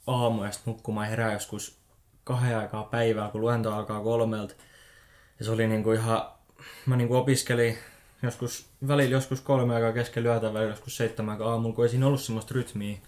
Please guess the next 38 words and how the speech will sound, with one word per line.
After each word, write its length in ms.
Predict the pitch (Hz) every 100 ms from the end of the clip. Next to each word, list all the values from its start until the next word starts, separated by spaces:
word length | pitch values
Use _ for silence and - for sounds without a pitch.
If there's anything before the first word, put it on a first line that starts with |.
| - - - - - - -
Mut 120 | 113
nyt, 120 | 120
niinku, 180 | 120 120
joululoman 580 | 127 131 117 113 113 110
jälkeen 520 | 110 110 113 104 101 - - - - 165
<clears throat> 540 | 147 139 101 - - -
mä 80 |
rupesin, 320 | 113 120 113 113
niinku, 280 | 110 107 - - - _ _ _ _ _ _ _ _ _ _ _ 110
oli, 120 | 117
niinku, 160 | 117
pakko 360 | 131 123 - 110
ottaa 240 | 104 -
itsensä 380 | 104 - 104 107 - -
vähän 160 | 113
niskasta 380 | 117 107 104 -
kiinni 240 | - 101 95
silleen, 200 | 101 98
että 120 | 101
no 60 | 110
niin, 120 | 110
nyt 180 | 110 110
on 80 |
pakko, 320 | 101 110 - 101
niinku, 380 | 98 - - _ _ _ _ _ _ _ _ _ _ _ _ _ _
tehdä 260 | - 117 117
sillä 220 | - -
asialla 240 | 95 98 104
jotain, 200 | 107 101
koska 220 | - 107
ei 100 | 104
se 60 |
ollut, 200 | 107 104
niinku, 200 | 101 101
terveellistä 680 | 101 113 107 73 - - - -
tai, 120 | 101
niinku, 160 | - -
fiksua. 580 | 135 - - - -